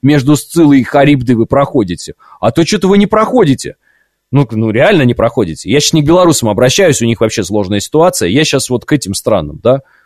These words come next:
И Украина, и, э, прибалтийские страны. Где там Сцилла, где Харибда? Вы конкретно в одном лагере,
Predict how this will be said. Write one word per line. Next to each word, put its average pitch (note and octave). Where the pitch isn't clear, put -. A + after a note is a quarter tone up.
И A2+
Украина, B2+
и, G#2+
э, G2
прибалтийские A#2+
страны. F#2+
Где C#3
там D3+
Сцилла, E3
где A#2
Харибда? A2+
Вы G#2
конкретно C#3+
в A#2
одном C3
лагере, G2